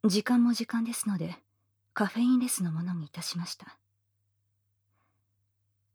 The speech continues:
早死には言い過ぎとしても、休憩は大事ですので、こちらを飲んで、一休みしていただけたら幸いです。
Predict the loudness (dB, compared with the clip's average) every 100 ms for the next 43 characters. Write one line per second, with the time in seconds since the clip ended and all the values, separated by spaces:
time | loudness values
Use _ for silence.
0 | _ _ _ 0 0 0 -2 -4 -4 -6
1 | -8 -8 -6 -8 -10 -18 -16 -16 -16 -20
2 | _ _ _ _ _ _ 0 0 2 -2
3 | -4 -4 -8 -10 -12 -16 -16 -16 -16 -20
4 | _ _ _ _ _ _ _ _ _ _
5 | _ -2 -2 0 0 0 -2 -4 -8 -14
6 | _ _ _ _ _ -16 -6 -2 -2 0
7 | 0 0 -4 -6 -4 -6 -6 -8 -6 -6
8 | -6 -6 -8 -10 -8 -6 -8